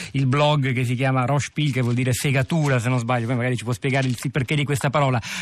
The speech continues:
eh, hanno qualcosa di simile a quello che in Italia dieci anni fa fecero Gian Antonio Stella e Sergio Rizzo nel libro diventato bestseller La casta, che secondo alcuni ha anche un po' cambiato il corso della politica italiana,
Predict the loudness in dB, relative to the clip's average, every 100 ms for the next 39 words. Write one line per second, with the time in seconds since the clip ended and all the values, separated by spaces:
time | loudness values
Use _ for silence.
0 | -2 -2 0 0 0 0 0 0 0 2
1 | 2 0 0 0 0 0 0 0 0 0
2 | 0 0 2 2 2 0 0 0 0 0
3 | 0 0 0 0 0 0 -2 0 -2 0
4 | 0 0 0 0 -2 -2 -2 0 0 0
5 | 0 0 0 0 0 2 0 0 0 0
6 | 0 0 0 0 -2 -2 0 2 0 0
7 | 0 2 0 0 -2 0 0 0 0 0
8 | 0 0 -2 -6 -2 0 0 0 -4 -2
9 | -4 -2 -2 0 0 0 -2 -2 -2 -2
10 | 0 0 0 0 0 0 0 0 2 2
11 | 2 0